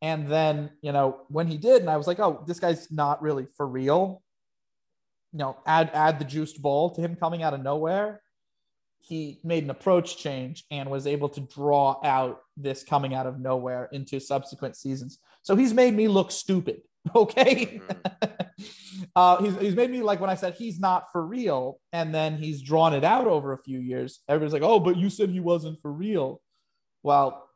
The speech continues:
Speaker 1: like I said, he drew it out over a few years. The first year was with the juiced ball. Second year, he did an approach change. The third year, he was being platooned more, and his numbers still fell off.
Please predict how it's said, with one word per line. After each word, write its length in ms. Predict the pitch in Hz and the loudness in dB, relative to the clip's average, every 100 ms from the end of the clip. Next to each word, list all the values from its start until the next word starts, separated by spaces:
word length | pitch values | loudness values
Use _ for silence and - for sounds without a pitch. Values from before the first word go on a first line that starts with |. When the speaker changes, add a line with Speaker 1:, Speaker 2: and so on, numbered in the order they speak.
| - | -16
Speaker 1:
like 200 | 147 - | -16 -14
I 80 | 147 | -8
said, 320 | - 143 190 - | -2 -2 -4 -8
he 120 | 151 | -8
drew 340 | 131 147 160 | -4 2 4
it 120 | 151 | 4
out 200 | 143 156 | 4 4
over 240 | 139 127 127 | 4 0 -2
a 80 | - | -12
few 140 | 123 | -12
years. 240 | 120 127 | -12 -12
The 60 | 131 | -12
first 340 | - 151 170 | -2 0 2
year 120 | 185 190 | 2 2
was 160 | 185 | 0
with 180 | 180 175 | -2 -4
the 60 | 185 | -4
juiced 360 | 180 196 - | -4 -6 -4
ball. 440 | 147 135 127 151 - _ _ _ | 0 2 2 -2 -8 _ _ _
Second 420 | - 143 208 208 | -6 -4 -6 -2
year, 200 | 202 208 | 0 0
he 140 | 208 | -2
did 240 | 160 180 170 | -2 -2 0
an 80 | |
approach 580 | 180 180 165 151 151 - - | -4 0 2 2 0 -10 -10
change. 560 | 131 123 117 139 - _ _ _ | -8 -8 -10 -12 -16 _ _ _
The 80 | 151 | -8
third 400 | 143 180 214 226 | 0 4 4 2
year, 160 | 233 214 | 0 0
he 120 | 196 | -2
was 200 | 202 170 | -4 -6
being 360 | 156 180 175 | -6 -4 -4
platooned 720 | 175 151 147 - 170 180 170 | -2 -2 -2 -4 -4 -4 -4
more, 320 | 131 123 123 131 | -8 -10 -8 -8
and 180 | 143 | -6
his 120 | 143 139 | -6 -2
numbers 340 | 160 151 143 | -2 0 -4
still 340 | - 226 254 | -2 2 2
fell 340 | 196 170 135 127 | 2 0 0 -2
off. 320 | - - 180 | -12 -16 -18